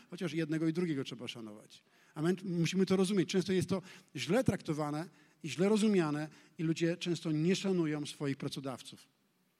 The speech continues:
ściągając do swojego życia przekleństwo zamiast błogosławieństwa. W końcu mamy szacunek dla drugiego człowieka, czyli dla Bożego stworzenia. I to też jest pewien rodzaj szacunku, który dotyczy każdego z nas, bo Biblia mówi: "Wszystkich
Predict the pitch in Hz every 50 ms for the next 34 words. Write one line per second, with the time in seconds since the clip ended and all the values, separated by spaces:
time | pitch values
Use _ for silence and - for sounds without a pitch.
0 | _ _ _ _ _ - - - - 180 165 160 170 190 185 160 143 147 139 -
1 | - - 151 131 117 127 151 143 127 - - - 156 147 131 135 127 147 - 151
2 | 131 - - 143 - 147 147 139 - 143 123 120 127 127 117 120 127 127 135 -
3 | - 139 127 151 131 - - - - - _ _ _ _ _ _ _ _ _ _
4 | _ - - _ _ _ - 175 165 - 175 175 175 170 170 165 160 - - -
5 | 175 156 - 165 165 160 151 - - - - - 143 139 135 135 131 139 135 147
6 | 147 147 139 - 165 151 165 151 147 120 - 143 135 123 131 135 131 135 127 135
7 | 135 139 131 - - 160 147 143 143 120 113 113 - - 147 - 156 135 120 135
8 | - - - - - - _ _ - 139 127 127 123 117 131 123 - - 135 -
9 | - 139 131 - 139 127 - 151 135 123 123 127 123 - 143 - - - - 139
10 | 123 113 147 139 143 135 127 139 120 113 113 123 117 123 139 131 135 127 120 120
11 | 110 - - 185 156 - - 175 151 -